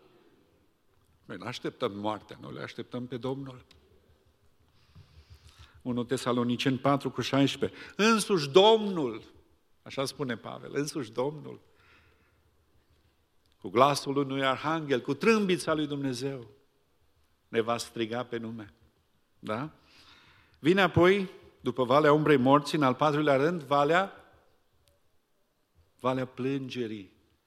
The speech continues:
Valea plângerii. Când străbat aceștia valea plângerii, o transformă într-un loc plin de izvoare. Hmm. Valea plângerii. Ce-o fi cu valea plângerii? De ce ne îngăduie Dumnezeu să trecem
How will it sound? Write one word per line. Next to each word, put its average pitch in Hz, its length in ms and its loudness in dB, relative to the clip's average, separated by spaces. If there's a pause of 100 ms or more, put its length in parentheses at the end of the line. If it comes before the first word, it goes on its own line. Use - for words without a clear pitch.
(440)
Valea 110 420 -6
plângerii. 98 640 -8
Când 113 220 -10
străbat 113 500 -2
aceștia 127 560 -8
valea 123 480 -10 (680)
plângerii, 107 680 -10 (200)
o 160 100 -10
transformă 156 680 -6
într-un 113 280 -10
loc 170 320 0 (1500)
plin 135 340 -4
de 123 80 -4
izvoare. 98 800 -10 (180)
Hmm. 98 420 -14 (260)
Valea 110 260 -8
plângerii. 101 540 -14 (320)
Ce-o - 160 -6
fi 208 160 -6
cu - 120 -12
valea 107 340 -10
plângerii? 98 580 -14 (800)
De 151 100 -2
ce 175 160 0
ne 208 120 -2
îngăduie 151 460 2
Dumnezeu 131 480 -2
să 135 180 -6
trecem 160 600 -2